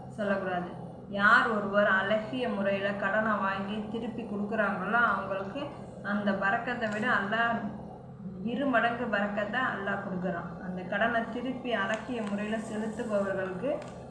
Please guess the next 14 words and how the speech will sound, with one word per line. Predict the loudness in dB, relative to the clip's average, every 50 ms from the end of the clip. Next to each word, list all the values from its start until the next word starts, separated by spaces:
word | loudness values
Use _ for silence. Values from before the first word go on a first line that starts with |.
| -14 -12 -8 -4
அழகிய | -2 0 0 0 -2 -2 -4 -2 -2 0 0 -2 -4 -6 -10 -12 -12 -12 -10 -6
முறையில | -4 -2 -2 0 0 0 0 0 0 -2 -2 -6 -10 -10 -12 -12 -14 -14 -14 -14 -12 -8
திருப்பி | -6 -6 -6 -6 -6 -4
காசை | 0 2 4 4 4 2 0 -2
கொடுக்குறவங்களுக்கு | -4 -4 -6 -6 -6 -4 -2 0 2 2 2 2 0 0 -2 -2 -2 -4 -4 -4 -2 -2
இரண்டு | -2 -2 -2 -2 -2 -2 -2
மடங்கு | -2 -2 0 0 -2 -2 -2 -4 -6 -6 -8 -10 -12 -12 -12 -12 -14 -14 -14 -14 -14 -14 -14 -16 -16 -16 -14 -6
கூலி | -2 -2 0 0 0
தரான், | 0 0 0 0 -2 -2 -4 -6 -8 -10 -12 -12 -14 -14 -14 -14 -14 -14 -14 -14 -14 -12 -10 -4
பரக்கத்தும் | 0 0 0 2 2 0 -2 0 0 -2
கொடுக்குறான் | -2 -2 -2 -2 -2 -2 -2 -2 -2
அல்லாஹ். | -4 -4 -8 -10 -10 -14 -14 -14 -14 -14 -14 -16 -16 -16 -16 -14 -10
அதை | -8 -6 -6 -6 -4 -4
சொல்றான். | -6 -6 -6 -6 -8 -8